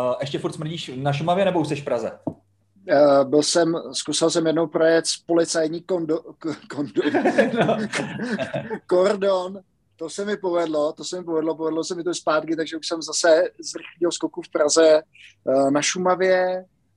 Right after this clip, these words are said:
Speaker 2: a moc se těším na dnešní podcast a jsem rád, že nebudu ten, kdo bude dneska tenhle ten podcast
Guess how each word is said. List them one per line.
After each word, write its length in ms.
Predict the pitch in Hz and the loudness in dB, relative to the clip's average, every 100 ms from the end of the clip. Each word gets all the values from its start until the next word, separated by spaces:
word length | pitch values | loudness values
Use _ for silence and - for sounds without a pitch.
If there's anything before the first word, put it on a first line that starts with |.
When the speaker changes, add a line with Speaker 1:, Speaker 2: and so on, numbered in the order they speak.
| _ | _
Speaker 2:
a 320 | 139 135 135 139 | -8 -4 -2 -2
moc 200 | 156 190 | -2 -4
se 80 | |
těším 300 | 185 165 185 | -4 -2 -2
na 80 | 180 | -2
dnešní 320 | 170 170 208 | -2 -4 -6
podcast 720 | - 160 - 165 143 147 156 - - | -4 -6 2 4 4 2 -2 -8 -10
a 40 | |
jsem 220 | - 175 | -8 -4
rád, 480 | 170 156 135 131 143 | -2 -2 0 -2 -4
že 180 | 139 151 | -2 -2
nebudu 520 | 165 165 202 226 247 - | 0 0 -2 -2 -4 -2
ten, 280 | - 139 120 | 2 2 2
kdo 200 | 127 143 | -4 -8
bude 200 | 143 151 | -6 -2
dneska 360 | 147 139 - 160 | -2 -2 -4 -6
tenhle 260 | 151 156 185 | -4 -2 -2
ten 180 | 190 175 | -2 -6
podcast 600 | 165 151 - 131 123 - | -10 -10 -8 -6 -6 -10